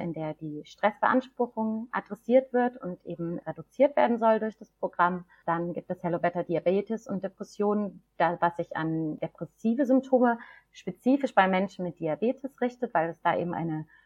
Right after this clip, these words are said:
hohe Komorbidität gibt und viele Personen, die eben Diabetes haben und unter depressiven Symptomen parallel leiden und dann natürlich dann auch die Behandlung im besten Fall, ähm, ja, sich eben spezifisch an die Schwierigkeiten und Symptome der Betroffenen richtet.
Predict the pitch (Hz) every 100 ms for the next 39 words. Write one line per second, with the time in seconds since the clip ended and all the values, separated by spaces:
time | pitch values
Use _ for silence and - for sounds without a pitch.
0 | _ _ 233 254 254 220 202 185 180 180
1 | 175 - 247 - 262 - 185 - 226 226
2 | 196 175 185 185 180 - 165 165 165 -
3 | - 185 180 208 190 - - 170 214 277
4 | 277 - - _ - 226 240 240 208 190
5 | 180 - 180 196 180 175 170 - 180 170
6 | 170 - _ 175 160 160 170 147 131 175
7 | 277 277 180 175 175 175 - - 160 -
8 | - 170 151 160 226 240 196 196 196 -
9 | 180 180 175 160 160 156 - _ _ _
10 | - 151 156 - 170 - 170 - 233 240
11 | 226 185 185 180 170 - 196 220 - -
12 | 170 180 151 - 160 196 202 165 151 -
13 | - - 156 151 151 196 - 254